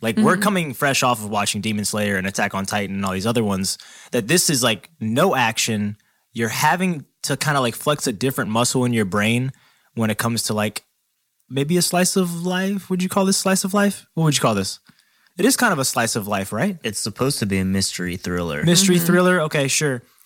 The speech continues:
Speaker 1: But, um,
Speaker 3: But it's as boring as a slice of life.
Speaker 1: <laughs> you have to, you have to really, like, pay attention. When you're already used to watching animes that are so action-packed, you know? So you have to just kind of approach it differently. So once you get to episode five, you're in.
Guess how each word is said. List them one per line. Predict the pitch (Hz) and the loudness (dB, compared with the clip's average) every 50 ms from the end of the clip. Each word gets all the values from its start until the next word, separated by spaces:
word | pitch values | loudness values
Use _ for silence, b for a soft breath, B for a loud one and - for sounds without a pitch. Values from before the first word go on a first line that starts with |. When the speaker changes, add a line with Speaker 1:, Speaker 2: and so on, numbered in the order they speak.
| _ _ | _ _
Speaker 1:
But, | - 139 135 123 - _ _ _ _ _ _ _ _ _ _ _ - - | -4 -2 -2 -2 -4 _ _ _ _ _ _ _ _ _ _ _ -12 -4
um, | 147 143 135 131 127 120 113 110 | 0 2 4 4 4 2 2 2
Speaker 3:
But | 110 110 | 2 0
it's | 110 98 95 | 0 0 0
as | 107 101 95 | 0 0 0
boring | 98 95 95 107 110 107 98 92 85 | -2 -2 0 2 2 2 2 0 -2
as | 82 76 | -4 -4
a | 76 78 | -4 -6
slice | - - 69 - - - | -6 -6 -6 -8 -8 -10
of | - | -12
life. | - - - | -6 0 2
Speaker 1:
<laughs> | 285 311 - 214 165 - 202 - - - | 2 4 4 4 2 0 -2 -6 0 2
you | 240 208 - | 2 2 4
have | 233 247 254 277 - - | 2 2 2 2 0 -2
to, | 214 220 202 - - B B B B B B _ _ - | -2 -2 -2 -4 -8 B B B B B B _ _ -10
you | 131 135 | -6 -2
have | 175 214 214 | -2 -2 -2
to | - 175 | -2 -4
really, | 156 147 156 160 165 160 | -4 -2 -2 -2 -2 -2
like, | 147 131 117 - _ | -2 -4 -4 -6 _
pay | - - 139 135 | -8 -4 -4 -4
attention. | 131 - - 123 127 127 - 147 143 147 135 147 - _ | -4 -4 -6 -6 -6 -4 -4 -4 -4 -6 -8 -10 -10 _
When | 151 160 | -2 0
you're | 175 185 180 | 2 4 4
already | 196 202 180 | 4 2 2
used | 170 170 175 - - | 0 0 -2 -2 -2
to | 160 | 0
watching | 156 139 135 - 139 113 | 0 0 0 -2 -2 0
animes | 113 123 120 117 110 104 104 95 | 0 0 0 0 0 -2 -2 -2
that | 107 104 | -2 -2
are | 98 92 | 0 0
so | - - - - - 123 110 104 101 98 95 92 - - _ _ _ - | 0 0 0 0 0 0 2 2 2 0 0 -2 -6 -10 _ _ _ -2
action-packed, | 101 95 - - - 101 82 - - 82 - - - _ - - _ _ _ _ | -2 0 0 0 -2 -2 -4 -6 -8 -10 -10 -14 -16 _ -20 -20 _ _ _ _
you | - 113 | -4 -2
know? | 107 104 101 101 | 0 0 0 -2
So | 107 - 117 | -4 -4 -2
you | 113 113 110 | -2 0 2
have | 123 123 - | 0 0 0
to | - | -2
just | 104 - - | -4 -4 -4
kind | - - | -4 -4
of | - 87 | -6 -6
approach | - - 98 92 85 | -8 -6 -6 -6 -6
it | - 87 | -8 -8
differently. | - 87 - - 85 - - - - _ b b b b b b b b b | -8 -8 -8 -10 -12 -12 -14 -16 -18 _ b b b b b b b b b
So | - - 185 | -2 2 4
once | 247 285 233 - | 4 4 4 4
you | 269 | 2
get | 285 226 - | 2 2 4
to | 190 | 2
episode | 175 160 170 - - 165 147 127 104 - - | 2 2 0 0 2 2 2 2 -2 -8 -14
five, | - - - - 135 147 135 101 95 101 98 - - _ _ _ _ _ _ _ | -14 -8 -2 0 2 2 2 2 0 -2 -4 -6 -12 _ _ _ _ _ _ _
you're | 254 285 294 | -4 -2 0
in. | 240 117 87 | 0 -2 -4